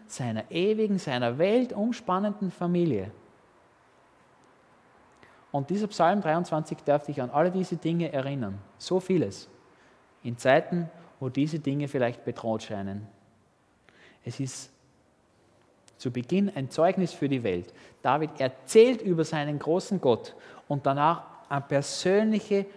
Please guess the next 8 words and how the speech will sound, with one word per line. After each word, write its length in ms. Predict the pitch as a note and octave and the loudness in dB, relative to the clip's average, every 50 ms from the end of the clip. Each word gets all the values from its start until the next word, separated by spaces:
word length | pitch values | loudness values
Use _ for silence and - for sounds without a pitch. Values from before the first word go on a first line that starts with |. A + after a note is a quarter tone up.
| - - - | -20 -20 -18
Versicherung 880 | - - D3+ - - - F3 F3+ F3 - D3+ B2 G#2+ G2 G2 F#2+ G2+ A2 - - - - - - - - - | -10 -10 -8 -6 0 2 2 2 2 2 0 2 2 0 -4 -6 -8 -12 -14 -20 -20 -20 -20 -20 -20 -20 -12
für 180 | - - D3 | -6 -6 -6
dich 640 | D3 - - F#3+ F#3+ G3+ G#3 G3+ - - - - - - - | -6 -2 -2 0 2 2 0 0 -4 -12 -20 -20 -16 -6 0
ganz 360 | - C#3+ D3+ D#3 D#3+ D#3+ - | 2 2 2 2 0 -4 -6
persönlich 720 | - - D3 C#3+ - C#3 C3+ C3+ C#3 C#3+ C#3+ C3+ - C#3 | -4 -4 -4 -2 -2 -2 -2 -2 -2 -2 -4 -4 -4 -4
allein. 400 | B2+ A#2 G#2 G2+ G2+ G2 F#2+ G2+ - - _ _ _ _ _ _ _ _ _ _ _ _ _ _ _ _ _ _ _ | -2 -2 -2 -2 -4 -6 -8 -12 -14 -18 _ _ _ _ _ _ _ _ _ _ _ _ _ _ _ _ _ _ _
Mit 140 | - A#2+ A#2+ | -10 -8 -2
Jesus 680 | C3+ C#3+ E3 G#3 A#3 A3 A3+ B3 A#3+ A3 - - - | 2 4 6 6 4 4 2 -4 -6 -6 -8 -12 -16